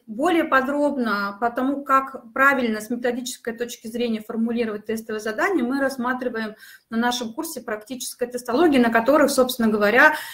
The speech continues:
я вас и, э, приглашаю. Татьяна Телегина уже давала вам в начале вебинара ссылку, можно пролистать, посмотреть на тест.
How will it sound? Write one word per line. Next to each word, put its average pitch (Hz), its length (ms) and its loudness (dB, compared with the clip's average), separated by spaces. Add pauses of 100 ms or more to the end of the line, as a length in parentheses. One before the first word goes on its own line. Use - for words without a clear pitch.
(120)
я 247 220 10
вас 233 420 6
и, 226 300 6
э, 208 400 2
приглашаю. 277 840 2 (300)
Татьяна 247 920 4 (100)
Телегина 220 720 0
уже 226 300 2
давала 233 420 4
вам 214 500 -2
в 220 40 -10
начале 233 400 0
вебинара 208 460 -2
ссылку, 359 380 -4
можно 240 320 0 (200)
пролистать, 233 560 -2
посмотреть 226 560 -2
на 214 160 -2 (100)
тест. 214 300 0